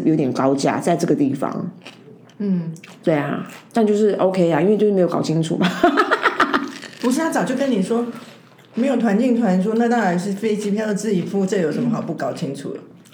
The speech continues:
Speaker 1: 这没有搞不搞清楚，就是我姐比较 shock，因为我姐没有意识到有这种组合叫做机票你要自理，所以我姐一开始就，一开口就很爽朗的答应了，然后后来就发现说机票是另外说，对她就是个开销嘛，即便我买到廉价航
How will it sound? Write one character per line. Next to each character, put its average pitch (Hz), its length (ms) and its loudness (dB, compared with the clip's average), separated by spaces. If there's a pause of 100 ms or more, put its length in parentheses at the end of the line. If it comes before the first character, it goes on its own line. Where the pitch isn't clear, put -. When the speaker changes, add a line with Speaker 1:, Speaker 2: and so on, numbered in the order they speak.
Speaker 1:
这 254 160 2
没 220 220 2
有 240 80 4
搞 170 100 4
不 180 80 2
搞 170 160 2
清 185 160 2
楚， 180 120 2
就 - 80 0
是 247 120 2
我 202 160 4
姐 220 160 2
比 143 80 0
较 185 120 2
shock， 151 420 0
因 175 80 2
为 214 60 4
我 180 140 4
姐 160 180 2
没 147 100 2
有 156 160 4 (100)
意 180 120 2
识 165 180 0
到 147 300 0 (400)
有 180 100 4
这 185 140 2
种 147 260 2
组 127 260 -2
合 135 220 0
叫 165 140 2
做 165 160 4
机 160 160 2
票 160 160 2
你 143 100 0
要 135 60 0
自 139 220 0
理， - 180 -2 (720)
所 226 120 4
以 214 120 2
我 190 120 4
姐 208 160 4
一 175 60 2
开 196 80 2
始 165 80 2
就， 180 100 4
一 180 100 0
开 180 180 0
口 165 100 2
就 170 100 0 (120)
很 139 120 0
爽 147 240 0
朗 131 140 0
的 120 80 0
答 131 240 -2
应 139 240 -2
了， - 120 -6 (380)
然 175 160 2
后 185 60 2
后 185 140 2
来 165 120 4
就 180 220 4
发 180 160 0
现 175 160 4
说 180 100 4
机 180 160 2
票 175 140 4
是 165 100 2
另 156 220 2
外 143 160 2
说， 143 100 2
对 156 140 2
她 147 100 0
就 147 180 2
是 143 100 0
个 123 80 2
开 120 240 -4
销 - 300 -4
嘛， - 200 -6 (320)
即 180 120 4
便 196 140 4
我 180 60 2
买 143 140 0
到 151 120 2
廉 143 220 0
价 143 140 -2
航 160 140 -4